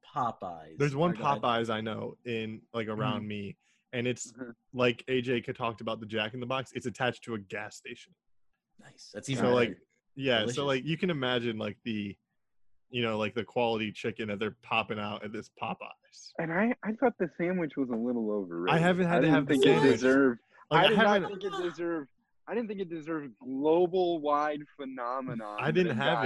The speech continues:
Speaker 2: it.
Speaker 1: It was,
Speaker 3: riots and people
Speaker 1: it's
Speaker 3: getting
Speaker 1: good.
Speaker 3: stabbed over
Speaker 1: It's
Speaker 3: a
Speaker 1: good.
Speaker 3: sandwich.
Speaker 1: Oh,
Speaker 3: Yeah.
Speaker 1: I would, I would definitely, like, I want you to know there was a
Speaker 3: You're a clown.
Speaker 2: Nick, Nick, Nick, think about everything that's going on in the world.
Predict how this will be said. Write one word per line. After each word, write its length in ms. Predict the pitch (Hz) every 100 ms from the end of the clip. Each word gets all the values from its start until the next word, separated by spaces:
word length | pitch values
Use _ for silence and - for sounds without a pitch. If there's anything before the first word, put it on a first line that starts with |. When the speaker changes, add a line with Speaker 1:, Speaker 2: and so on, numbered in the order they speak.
| 117
Speaker 2:
it. 60 |
Speaker 1:
It 80 | 170
was, 220 | 165 156
Speaker 3:
riots 680 | 135 139 147 165 175 180 185 -
and 120 | 147
people 220 | 135 147 -
Speaker 1:
it's 100 | 160
Speaker 3:
getting 100 | 151
Speaker 1:
good. 300 | 131 113 92
Speaker 3:
stabbed 560 | 139 139 151 170 180
over 160 | 170 151
Speaker 1:
It's 160 | 151 151
Speaker 3:
a 60 |
Speaker 1:
good. 340 | 135 131 120 104
Speaker 3:
sandwich. 420 | 175 202 226 247
Speaker 1:
Oh, 240 | 208 170 123
Speaker 3:
Yeah. 80 | 143
Speaker 1:
I 140 | 185
would, 320 | 202 190 156 -
I 160 | 156 170
would 180 | 156
definitely, 400 | 143 147 143 135
like, 200 | 117 - -
I 60 | 139
want 220 | 170 165
you 80 | 151
to 60 |
know 180 | 151 143
there 160 | 139 135
was 180 | 127 120
a 260 | 117 104
Speaker 3:
You're 140 | 220 180
a 60 |
clown. 280 | - 196 139
Speaker 2:
Nick, 420 | 170 120 - 359 -
Nick, 240 | 147 123 - - _ 143
Nick, 240 | 139 113
think 200 | - 147
about 240 | 160 170 143
everything 340 | 143 147 135
that's 140 | 127
going 240 | 139 127 120
on 140 | 113
in 60 | 110
the 80 | 104
world. 300 | 101 98